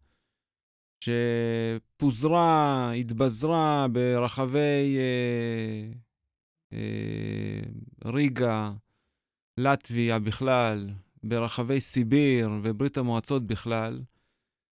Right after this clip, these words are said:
במכון-, במחנות עבודה, ב-, ב-, במזרח הרחוק, הרחוק של רוסיה ושל ברית המועצות דאז וכן הלאה.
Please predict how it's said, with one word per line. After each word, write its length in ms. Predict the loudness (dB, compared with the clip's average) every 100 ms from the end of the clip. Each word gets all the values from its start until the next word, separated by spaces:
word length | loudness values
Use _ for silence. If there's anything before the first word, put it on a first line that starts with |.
| _ _ -6
במכון-, 580 | 0 2 2 2 2
במחנות 1300 | 4 4 2 2 2 0 -2 -6 -6 -6 -2 -2 0
עבודה, 760 | 0 2 0 2 2 2 0 -4 -6
ב-, 320 | -4 -2 -2 -2
ב-, 300 | -4 -2 -4 -6 -10 -4
במזרח 600 | 0 0 0 0 0 0
הרחוק, 680 | -2 -2 -2 2 4 4 2
הרחוק 400 | -2 0 -2 -2
של 220 | -4 -4
רוסיה 400 | -4 -4 -2 0
ושל 280 | 0 -2 -2
ברית 200 | -2 -2
המועצות 460 | -2 -2 -2 -4
דאז 420 | -2 -2 0 -2 -4
וכן 320 | -6 -4 -4
הלאה. 260 | -4 -4